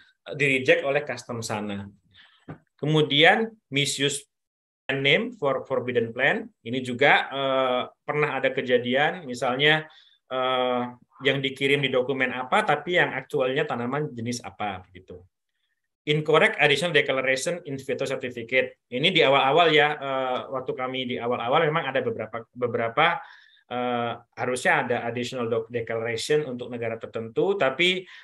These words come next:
eh, waktu itu, eh, belum teridentifikasi sehingga, eh, tidak ada, sehingga, eh,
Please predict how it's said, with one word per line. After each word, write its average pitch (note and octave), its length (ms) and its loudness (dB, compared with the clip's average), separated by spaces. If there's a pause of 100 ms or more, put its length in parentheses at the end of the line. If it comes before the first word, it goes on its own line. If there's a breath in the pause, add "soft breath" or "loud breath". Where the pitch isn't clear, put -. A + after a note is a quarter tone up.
(120 loud breath)
eh, B2+ 480 0
waktu B2 240 -4
itu, E3+ 140 0 (180)
eh, B2 200 0 (120)
belum C#3 240 0
teridentifikasi C3 800 0
sehingga, D3 480 2 (400 loud breath)
eh, B2 320 -2
tidak B2 220 2 (100)
ada, D#3+ 400 0 (160)
sehingga, D3 640 2
eh, B2 420 -2